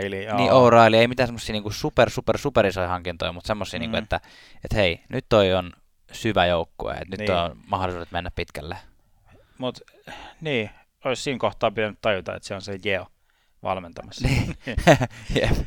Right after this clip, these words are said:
Speaker 1: Ja siis tilalle, tilalle tuotiin, ja jos nopeasti mennään noihin mo-, ää, valmentajan vaihtoihin, niin ne on kyllä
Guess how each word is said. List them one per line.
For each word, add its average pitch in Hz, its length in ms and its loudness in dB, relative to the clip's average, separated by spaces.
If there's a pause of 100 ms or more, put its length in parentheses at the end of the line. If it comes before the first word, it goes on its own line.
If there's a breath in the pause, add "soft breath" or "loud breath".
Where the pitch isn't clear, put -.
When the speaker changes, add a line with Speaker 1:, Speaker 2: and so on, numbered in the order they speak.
(140)
Speaker 1:
Ja 113 100 0
siis 127 220 -4 (280 loud breath)
tilalle, 196 360 4 (760)
tilalle 202 400 -2
tuotiin, 107 520 -2 (140)
ja 117 80 0
jos 120 120 0
nopeasti 214 440 -4
mennään 98 340 -2
noihin 101 200 -6
mo-, - 280 -10 (100)
ää, 104 180 -2
valmentajan 98 560 0
vaihtoihin, 92 640 -2 (500 soft breath)
niin 107 220 -10 (220)
ne 160 80 -6
on 220 140 -6
kyllä 127 300 -8